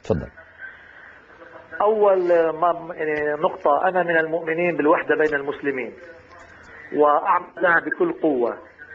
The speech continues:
Speaker 2: وأنا واحد من أفراد مشايخ علماء مسلمين في لبنان منذ ما يزيد عن ربع قرن من الزمان من السنة والشيعة، بإيماننا بأن لا خلاص لهذه الأمة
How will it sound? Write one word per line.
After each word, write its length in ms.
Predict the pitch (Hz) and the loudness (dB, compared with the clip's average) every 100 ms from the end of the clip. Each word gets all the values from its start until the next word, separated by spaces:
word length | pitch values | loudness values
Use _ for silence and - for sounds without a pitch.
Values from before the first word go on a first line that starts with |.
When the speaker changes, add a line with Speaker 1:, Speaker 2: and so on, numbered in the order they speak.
| - - - - 151 | -20 -20 -20 -6 0
Speaker 2:
وأنا 260 | 165 180 | 2 2
واحد 340 | 175 190 170 156 | 2 2 0 -4
من 160 | 160 | -6
أفراد 560 | 165 - 175 170 165 151 | -6 0 4 4 2 -2
مشايخ 600 | 147 147 - 160 156 147 | -2 -4 0 2 2 0
علماء 500 | 135 143 151 156 147 | 0 0 2 0 0
مسلمين 440 | 131 - 139 151 | -8 -6 -4 -4
في 120 | 151 143 | -2 0
لبنان 420 | 135 139 147 143 147 - 139 131 | 2 2 2 2 -2 -2 -4 -4
منذ 200 | 151 139 143 | -8 -6 -2
ما 120 | 139 135 | 2 2
يزيد 240 | 127 165 143 | 2 0 2
عن 100 | 131 | 0
ربع 220 | 156 135 | 0 0
قرن 400 | 127 160 165 147 | 0 -2 -2 -6
من 120 | 139 | -8
الزمان 600 | 135 123 143 147 151 151 - _ _ - - - - - - - - | -8 -6 -4 0 0 0 -8 _ _ -20 -20 -20 -20 -20 -18 -16 -4
من 160 | 151 | 0
السنة 380 | 160 160 175 160 | 2 0 0 2
والشيعة، 680 | 147 143 165 151 131 131 135 - - | 0 0 2 4 4 2 -2 -12 -10
بإيماننا 600 | 165 - 185 190 196 160 | -8 -2 -2 -2 -4 -4
بأن 680 | 151 156 180 170 156 151 147 151 _ - | -2 -2 -2 -2 0 2 0 -6 _ -2
لا 120 | 170 | -2
خلاص 340 | - 165 160 151 143 | 0 0 0 0 -2
لهذه 320 | 147 151 143 | -2 -2 -4
الأمة 500 | 147 156 143 135 | -6 -8 -4 -4